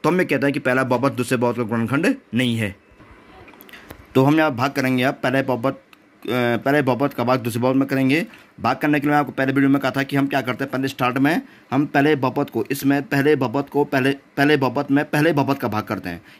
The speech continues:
यानी यहाँ का पहला बहुपद बटे यहाँ का पहला बहुपद, जो भाग करके आएगा उसको हम यहाँ लिखेंगे। तो हम अलग से क्या करेंगे, तीन एक्स की घात चार बटे एक्स स्क्वायर करेंगे। तो यहाँ पर हम मान आरंभ में कर रहे हैं इसको तीन एक्स की घात चार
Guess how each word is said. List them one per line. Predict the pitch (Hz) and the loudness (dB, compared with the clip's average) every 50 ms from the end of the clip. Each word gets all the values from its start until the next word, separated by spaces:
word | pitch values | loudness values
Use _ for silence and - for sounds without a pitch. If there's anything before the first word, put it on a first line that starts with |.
| _ 117 | _ 0
यानी | 131 151 | 4 4
यहाँ | 147 139 131 127 | 4 4 2 0
का | 156 | -4
पहला | 151 - 131 139 143 | -2 -2 0 0 0
बहुपद | 135 139 139 135 147 160 160 - - - - _ - 110 | 2 0 0 0 0 -2 -4 -4 -10 -20 -20 _ -6 -2
बटे | 117 139 139 170 185 | -2 0 0 0 0
यहाँ | 302 262 139 139 143 | 0 -2 0 -2 0
का | 139 165 | 0 0
पहला | 151 120 120 120 135 | 0 0 0 0 0
बहुपद, | 131 131 127 123 151 165 160 - - - - _ - | 0 0 0 0 0 -2 -4 -6 -14 -20 -20 _ -2
जो | 113 147 | 0 2
भाग | 143 131 143 139 | 2 2 2 0
करके | - 160 160 147 | 0 -2 0 0
आएगा | 139 135 139 139 | 0 0 0 0
उसको | 135 - - | 0 0 0
हम | 135 | 0
यहाँ | 135 127 131 | 0 0 0
लिखेंगे। | 131 123 135 139 156 180 | 0 2 2 2 2 0
तो | - - - - - _ 127 | -2 -8 -14 -20 -10 _ -6
हम | 127 | -2
अलग | - 151 170 | 0 0 0
से | - - | 0 -2
क्या | 151 151 147 | -2 -2 -2
करेंगे, | 131 143 139 139 147 156 | -2 0 2 2 2 0
तीन | 151 - - 160 160 | 0 0 0 2 2
एक्स | 160 139 - | 2 0 -2
की | 143 | -2
घात | 139 143 139 147 147 | 0 2 2 0 2
चार | - 147 139 156 269 - - _ - | 0 0 0 0 0 -4 -10 _ -6
बटे | 131 131 131 117 | -6 -4 -2 -2
एक्स | - 143 - 127 | -4 -4 -4 -8
स्क्वायर | 117 - 139 139 | -6 -6 -6 -4
करेंगे। | 135 151 143 143 147 170 | -2 0 0 2 0 0
तो | 185 - - - - - - | -2 -6 -12 -20 -20 -8 -4
यहाँ | 131 131 156 | -2 0 0
पर | 151 | 0
हम | 156 156 147 | 0 2 0
मान | 143 143 | 2 2
आरंभ | 139 139 135 | 0 0 0
में | 139 151 143 | 0 -2 -2
कर | - 139 | -2 -2
रहे | 131 135 | 0 0
हैं | 139 | 0
इसको | 139 - - 143 165 196 - - - - _ _ _ - | 0 0 -2 -2 -2 -2 -4 -8 -16 -20 _ _ _ 2
तीन | 139 147 156 165 170 - | 2 4 4 4 2 0
एक्स | - 147 - - 139 | -4 -6 -6 -6 -8
की | 139 - 139 131 113 | -4 -2 -2 -2 -2
घात | 98 120 120 127 147 143 - | -2 -2 0 0 0 -2 -2
चार | - 135 123 123 147 233 | -2 0 0 0 0 -2